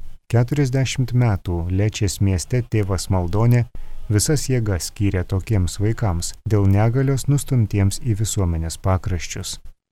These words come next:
Pamatęs, kad vien geros valios čia nepakanka, jis sukūrė naują pedagogiką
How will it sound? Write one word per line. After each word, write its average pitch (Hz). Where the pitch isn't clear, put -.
Pamatęs, 107
kad 92
vien 113
geros 110
valios 117
čia 95
nepakanka, 90
jis 113
sukūrė 120
naują 110
pedagogiką 113